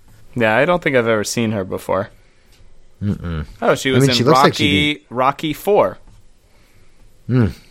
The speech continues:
Speaker 1: I don't remember
Speaker 2: Not
Speaker 1: that
Speaker 2: familiar
Speaker 1: one.
Speaker 2: with it. Not familiar.
Speaker 1: <laughs> All right. Well, let's get into the, let's get into the medals. Let's get to the podium here. The bronze medalist is Mads Mikkelsen,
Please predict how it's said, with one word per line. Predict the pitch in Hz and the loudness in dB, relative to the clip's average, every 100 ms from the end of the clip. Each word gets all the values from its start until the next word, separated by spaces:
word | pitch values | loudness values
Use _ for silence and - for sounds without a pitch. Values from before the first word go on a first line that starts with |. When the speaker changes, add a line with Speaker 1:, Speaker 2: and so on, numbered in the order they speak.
| - | -6
Speaker 1:
I | 117 | 0
don't | 120 | 2
remember | 127 135 110 | 2 4 4
Speaker 2:
Not | 98 | 4
Speaker 1:
that | |
Speaker 2:
familiar | 117 113 | 4 4
Speaker 1:
one. | 92 | 2
Speaker 2:
with | 82 | 0
it. | 82 71 - _ _ - | -2 -4 -12 _ _ -4
Not | 101 101 | -2 0
familiar. | 101 95 82 76 71 - | 2 2 2 2 -2 -10
Speaker 1:
<laughs> | - | -10
All | 123 | -4
right. | 139 123 - - - 175 - - _ _ _ _ 139 | -2 -2 -4 -16 -20 -18 -18 -20 _ _ _ _ 2
Well, | 165 180 | 4 6
let's | 143 - | 2 0
get | 190 | -2
into | 165 160 | -2 0
the, | 151 139 | 2 2
let's | 135 | 0
get | - | -4
into | 180 160 | -4 -2
the | |
medals. | 139 123 110 98 | 0 2 0 -4
Let's | 113 | -8
get | - 156 | -4 -4
to | 156 | -4
the | |
podium | 156 135 123 113 107 | -4 -2 -2 -4 -6
here. | 107 101 | -6 -6
The | |
bronze | 113 160 190 208 170 | 0 4 4 2 2
medalist | 190 180 131 98 - - - _ _ _ _ - | 2 4 2 -2 -10 -16 -20 _ _ _ _ -2
is | 160 170 165 131 _ | 4 4 2 -4 _
Mads | 117 143 180 196 202 170 - _ - | -2 2 4 4 2 -2 -18 _ -8
Mikkelsen, | 139 208 196 143 123 98 | -4 0 0 0 -6 -8